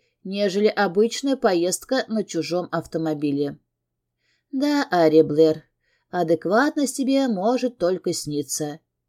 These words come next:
Или нет, учитывая, какие конкретно сны тебя посещают по ночам. Хорошо, сдалась в итоге, отгоняя прочь ничем не подкреплённые бредовые мысли. Но как только подошла к машине,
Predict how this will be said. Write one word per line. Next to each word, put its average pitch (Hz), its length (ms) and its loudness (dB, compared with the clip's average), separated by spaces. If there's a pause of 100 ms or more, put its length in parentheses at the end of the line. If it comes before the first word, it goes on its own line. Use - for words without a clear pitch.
Или 262 200 -2
нет, 156 240 -4 (440)
учитывая, 160 680 2
какие 214 440 2
конкретно 190 640 -4
сны 320 280 -2
тебя 208 320 2
посещают 160 640 -4
по 165 80 -8
ночам. 139 580 -8 (720)
Хорошо, 202 680 -2 (280)
сдалась 180 640 -2
в 165 100 0
итоге, 254 460 0
отгоняя 180 720 -4
прочь 269 480 -4 (100)
ничем 233 460 -2
не 285 80 -4
подкреплённые 247 1000 -2
бредовые 180 640 -2
мысли. 147 480 -6 (800)
Но 294 120 -4
как 302 220 0
только 330 300 0
подошла 190 480 -2
к - 80 -18
машине, 285 640 -4